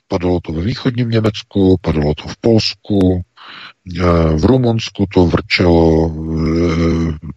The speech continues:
hučelo to v Maďarsku, to znamená, padaly režimy, že? Socialistické, komunistické, padaly, padaly, padaly. A v Československu byla knedlíková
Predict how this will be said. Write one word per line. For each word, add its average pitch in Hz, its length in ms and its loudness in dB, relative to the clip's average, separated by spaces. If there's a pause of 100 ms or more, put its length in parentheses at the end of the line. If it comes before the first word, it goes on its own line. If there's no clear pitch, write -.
(120)
hučelo 90 640 4
to 82 100 -2
v 78 100 -2
Maďarsku, 101 720 0
to 82 60 -6
znamená, 80 480 -4
padaly 101 400 2
režimy, 82 600 -4
že? 87 320 0
Socialistické, 85 840 -4
komunistické, 85 840 -2
padaly, 98 360 2
padaly, 85 380 0
padaly. 143 380 2 (1800)
A - 60 -2
v - 40 -4
Československu 135 1200 -2
byla 92 320 0
knedlíková 85 920 0